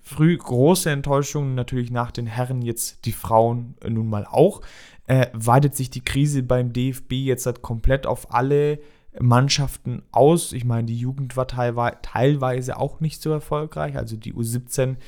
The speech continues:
äh, hat uns dann doch noch einen Glücksmoment beschert, in sportlicher Natur. Es war dann so, dass, ähm,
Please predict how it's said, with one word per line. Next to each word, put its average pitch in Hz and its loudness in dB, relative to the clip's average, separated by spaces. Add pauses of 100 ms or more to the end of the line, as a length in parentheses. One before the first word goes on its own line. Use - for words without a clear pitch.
(340)
äh, 123 6
hat 120 0
uns 120 -2
dann 120 -2
doch 123 2
noch 123 -2 (240)
einen 120 4
Glücksmoment 143 0
beschert, 143 2
in 131 -6
sportlicher 135 2
Natur. 156 -2
Es 135 4
war 160 8
dann 190 4
so, 151 0
dass, 135 -2
ähm, 123 -2